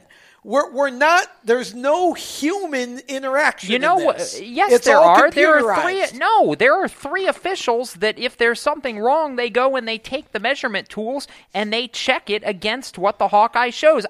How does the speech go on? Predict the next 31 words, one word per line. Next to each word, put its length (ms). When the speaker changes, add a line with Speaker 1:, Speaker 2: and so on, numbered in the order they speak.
Speaker 1:
Yes. 300
Speaker 2:
I've 20
watched 460
Speaker 1:
And 80
Speaker 2:
tech 160
Speaker 1:
yes, 280
Speaker 2:
inspection. 160
Speaker 1:
I 220
know. 320
So 280
have 140
I. 360
And, 220
and 360
here's, 560
here's 460
what 240
you're 200
missing, 500
Jacob. 420
The 100
part 300
of 80
the 140
equation 500
that 140
you're 100
missing 380
here 240
is 160
this. 460